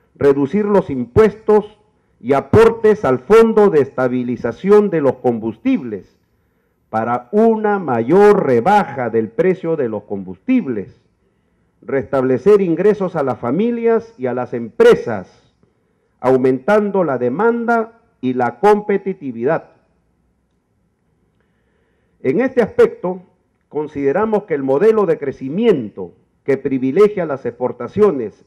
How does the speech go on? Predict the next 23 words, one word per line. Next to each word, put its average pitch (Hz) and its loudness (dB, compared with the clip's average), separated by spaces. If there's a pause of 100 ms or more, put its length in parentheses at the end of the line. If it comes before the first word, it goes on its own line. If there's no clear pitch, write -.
(100)
en 127 -6
desmedro 147 0
del 117 -4
mercado 160 -8
interno 226 -4 (600)
es 208 4 (120)
el 214 2
que 143 -6
está 190 -4
en 113 -4
crisis. 113 -6 (720)
En 117 -6
nuestra 240 0
opinión, 143 0 (1040)
es 208 2
urgente 208 2
enfrentar 190 0
la 175 -4
contracción 160 -4
de 170 -2
la 123 -4
demanda 190 -2
externa, 110 -2